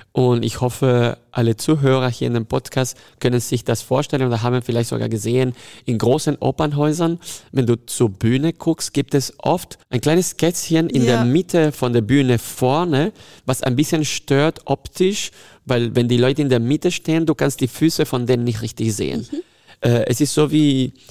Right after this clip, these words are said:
Speaker 1: ich sag mal so, wie eine kleine Muschel, die offen ist.
Speaker 2: <laughs>
Speaker 1: In manchen Häusern wird die Muschel genannt.
Speaker 2: Mhm.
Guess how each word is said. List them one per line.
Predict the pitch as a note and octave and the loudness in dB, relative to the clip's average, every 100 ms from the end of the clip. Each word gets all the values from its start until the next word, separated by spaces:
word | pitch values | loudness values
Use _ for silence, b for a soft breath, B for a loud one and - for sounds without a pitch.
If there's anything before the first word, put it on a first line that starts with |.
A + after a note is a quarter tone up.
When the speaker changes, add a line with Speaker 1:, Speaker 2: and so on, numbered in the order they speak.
| B | B
Speaker 1:
ich | - | -4
sag | B2 | -2
mal | B2 | 2
so, | B2 A2+ | 2 2
wie | A#2 | 2
eine | A2+ A2 | 0 -2
kleine | - - C#3 D3 C#3+ B2+ A#2+ | -6 -4 -2 0 2 2 0
Muschel, | A2+ A#2 E3 - F3 | 0 0 0 2 0
die | F3+ E3 D#3+ - | 0 -4 -4 -2
offen | D#3+ - F3 D#3 | -4 0 2 4
ist. | G3 D4+ B3+ | 4 2 0
Speaker 2:
<laughs> | B3+ - D#4+ F#4 - - - | -4 -8 -14 -12 -16 -14 -4
Speaker 1:
In | A#2+ A2 | -2 0
manchen | A#2 B2+ B2 | -2 0 0
Häusern | C3+ C3 | 0 0
wird | A#2+ A2+ - | -2 -2 -2
die | B2 | -2
Muschel | A2 C#3+ F3+ E3+ | 0 0 0 0
genannt. | F3+ F3 G3+ - | 0 0 -2 -2
Speaker 2:
Mhm. | C#4 B3 G#3 B3+ | -4 -4 -4 -6